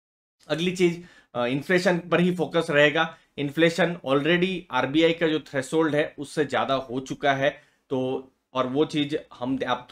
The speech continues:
खुद देख पा रहे हैं, चीजों के दाम किस हिसाब से बढ़ रहे हैं। इसके बारे में मैंने बताया, इनपुट कॉस्ट जो है already उनके बढ़ चुके हैं। हाउसहोल्ड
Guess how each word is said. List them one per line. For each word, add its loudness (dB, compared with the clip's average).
खुद -8
देख 0
पा 4
रहे 0
हैं, -4
चीजों -6
के -10
दाम -2
किस -10
हिसाब -2
से -8
बढ़ -2
रहे 0
हैं। -4
इसके -8
बारे 0
में -4
मैंने -4
बताया, -2
इनपुट -8
कॉस्ट -8
जो -4
है -2
already -4
उनके -4
बढ़ 2
चुके -2
हैं। -2
हाउसहोल्ड 4